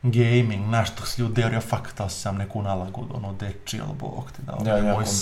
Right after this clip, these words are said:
Speaker 1: smijer.
Speaker 2: Marinac.
Speaker 1: Zato je meni puno bolje imat kuću nek stan.
Speaker 2: Definitivno.
Speaker 1: Ja bi odmah zid maršala u sobu odvrnuo i briga me, znači. I to ću jednom uraditi,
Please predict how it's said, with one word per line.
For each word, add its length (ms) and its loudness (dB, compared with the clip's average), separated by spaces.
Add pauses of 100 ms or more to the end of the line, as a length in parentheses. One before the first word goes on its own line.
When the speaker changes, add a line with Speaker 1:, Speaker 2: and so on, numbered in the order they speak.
(120)
Speaker 1:
smijer. 260 6
Speaker 2:
Marinac. 640 0 (560)
Speaker 1:
Zato 360 10
je 40 10
meni 180 8
puno 240 4
bolje 220 8
imat 200 6
kuću 340 0
nek 180 -4
stan. 380 -6 (580)
Speaker 2:
Definitivno. 560 2
Speaker 1:
Ja 300 8
bi 120 4
odmah 320 8
zid 240 4
maršala 760 2
u 140 -2
sobu 480 0 (260)
odvrnuo 400 2
i 60 4
briga 500 10
me, 160 -2
znači. 540 -4 (1300)
I 160 4
to 220 4
ću 140 2
jednom 240 2
uraditi, 540 4